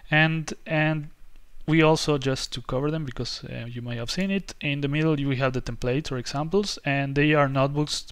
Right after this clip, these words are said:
predefined with examples for different features of Instadeck, and you can pick one and follow it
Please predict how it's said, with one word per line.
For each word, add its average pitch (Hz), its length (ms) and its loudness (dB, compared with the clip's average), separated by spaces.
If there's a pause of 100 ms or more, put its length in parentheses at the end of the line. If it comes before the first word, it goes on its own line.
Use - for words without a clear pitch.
predefined 135 640 0
with 131 200 -2
examples 127 540 -2
for 123 220 0
different 120 340 -6
features 127 380 -4
of 127 80 -8
Instadeck, 139 500 0
and 131 140 -2
you 131 40 -2
can 127 140 -4
pick - 260 -6
one 127 220 -4
and 123 100 -8
follow 131 320 -4
it 156 220 -4